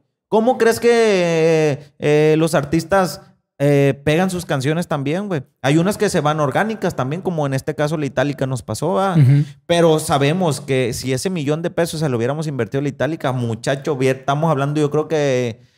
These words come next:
Speaker 2: No
Speaker 1: a lo
Speaker 2: hubiera
Speaker 1: mejor
Speaker 2: podcast, güey. No hubiera podcast.
Speaker 1: no hubiera podcast. Estuviéramos de gira, pa.
Speaker 2: Así
Speaker 1: Que de
Speaker 2: es.
Speaker 1: hecho estábamos,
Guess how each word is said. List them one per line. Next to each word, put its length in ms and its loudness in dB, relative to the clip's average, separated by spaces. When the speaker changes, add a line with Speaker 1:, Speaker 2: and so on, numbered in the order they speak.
Speaker 2:
No 80 4
Speaker 1:
a 40 6
lo 40 8
Speaker 2:
hubiera 160 8
Speaker 1:
mejor 220 6
Speaker 2:
podcast, 240 4
güey. 180 0
No 120 -2
hubiera 240 2
podcast. 240 2
Speaker 1:
no 60 6
hubiera 320 4
podcast. 540 -2
Estuviéramos 640 0
de 100 0
gira, 360 -4
pa. 240 -10
Speaker 2:
Así 200 -4
Speaker 1:
Que 80 4
de 220 4
Speaker 2:
es. 80 -2
Speaker 1:
hecho 280 0
estábamos, 840 0